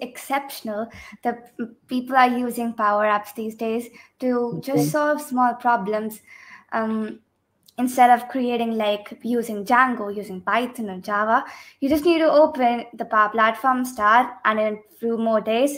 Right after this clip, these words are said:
Speaker 1: it's ready. Now,
Speaker 2: Mm-hmm.
Speaker 1: I would also like to share my experience of using Power Apps.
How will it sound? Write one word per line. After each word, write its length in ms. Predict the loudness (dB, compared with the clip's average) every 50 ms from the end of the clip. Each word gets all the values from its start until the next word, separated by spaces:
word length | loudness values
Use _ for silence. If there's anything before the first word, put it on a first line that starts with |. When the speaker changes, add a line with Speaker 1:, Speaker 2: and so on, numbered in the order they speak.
| -8 -8 -8
Speaker 1:
it's 240 | -8 -8 -8 -6
ready. 340 | -4 -4 -4 -4 -8 -10 -12 _ -20 -20 -20 -20 -20 -20 _ 0
Now, 280 | 4 4 6 6 4 2
Speaker 2:
Mm-hmm. 100 | 2 2
Speaker 1:
I 80 | 4 6
would 120 | 6 6
also 240 | 4 2 0 0 0
like 180 | 0 0 0 0
to 80 | -2
share 300 | -2 0 2 2 2 2
my 280 | 0 0 2 2 2 2
experience 720 | 0 -2 -8 -14 -8 -4 -2 -2 0 -2 -2 -4 -6 -8
of 160 | -10 -10 -10 -12 -12
using 420 | -8 -6 -6 -6 -6 -8 -10 -10
Power 320 | -6 -6 -4 -4 -4 -4 -6
Apps. 300 | -4 -4 -6 -6 -10